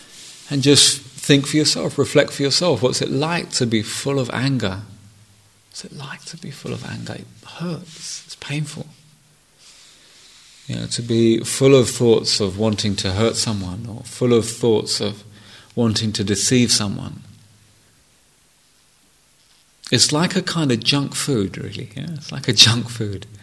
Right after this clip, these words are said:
It's got its attractiveness, otherwise we wouldn't get caught in it at all. <laughs> There's something about it that kind of hooks us there, says, "Yeah, this is gonna be nice." But then, you know, a little bit like junk food, it doesn't really nourish us deeply.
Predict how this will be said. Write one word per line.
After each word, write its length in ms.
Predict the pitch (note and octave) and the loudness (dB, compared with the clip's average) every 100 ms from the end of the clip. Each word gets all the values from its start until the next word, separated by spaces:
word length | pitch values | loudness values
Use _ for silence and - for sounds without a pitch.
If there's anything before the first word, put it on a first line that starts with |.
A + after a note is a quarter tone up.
| - - | -20 -2
It's 140 | C3+ - | 0 2
got 180 | F#3 G3+ | 2 2
its 200 | G#3 F#3+ | 0 0
attractiveness, 1000 | E3+ F3 E3+ - G2+ E2+ C#3 - - - - _ _ _ - | 0 0 0 0 0 0 -4 -10 -18 -20 -20 _ _ _ -8
otherwise 340 | C3+ B2 A2 | -2 0 2
we 80 | A#2 | 2
wouldn't 160 | A2+ A2+ | 2 2
get 160 | - | 0
caught 220 | - A#2 G#2 | 0 -2 0
in 60 | |
it 80 | G#2+ | -2
at 180 | - - | -2 -4
all. 220 | A2 - | -4 0
<laughs> 40 | - - - - - - - - - | 4 4 4 -8 -6 -6 -8 -12 -8
There's 160 | C3+ - | -2 2
something 280 | E3 F3 B2+ | 4 4 4
about 280 | A2+ A2 | 4 4
it 100 | G#2+ | 4
that 120 | A2 - | 0 -2
kind 180 | A2+ | 0
of 80 | G#2 | 0
hooks 280 | A2 C3 - | 0 0 -2
us 180 | G2 - | -2 -4
there, 180 | - B2+ | -6 -8
says, 220 | - - | -12 -10
"Yeah, 200 | - - - _ _ _ | -10 -12 -18 _ _ _
this 260 | C3+ - B2+ | -6 -6 -6
is 60 | |
gonna 180 | A#2 G#2+ | -10 -10
be 100 | A2+ | -10
nice." 480 | - A#2 - - - _ _ _ _ _ - _ _ - - _ _ - - - - - - | -12 -14 -18 -20 -20 _ _ _ _ _ -20 _ _ -20 -20 _ _ -12 -12 -12 -14 -18 -6
But 100 | B2+ | 4
then, 160 | C3 | 6
you 80 | B2+ | 8
know, 80 | A#2+ | 6
a 80 | G#2+ | 2
little 160 | A#2 | 2
bit 140 | A2 A2+ | 2 2
like 240 | G#2 G#2 | 0 0
junk 260 | F#2+ G#2 G#2 | 2 0 0
food, 300 | - C3 G2+ | 4 6 6
it 80 | - | 4
doesn't 320 | A2+ A2+ A2+ | 4 4 4
really 320 | A#2+ A#2+ A2+ | 6 8 6
nourish 440 | A2+ B2+ A2+ G2+ | 4 4 4 2
us 160 | G2+ G#2 | 0 -6
deeply. 540 | - A2+ G#2+ - G#2+ | 2 2 2 -6 -10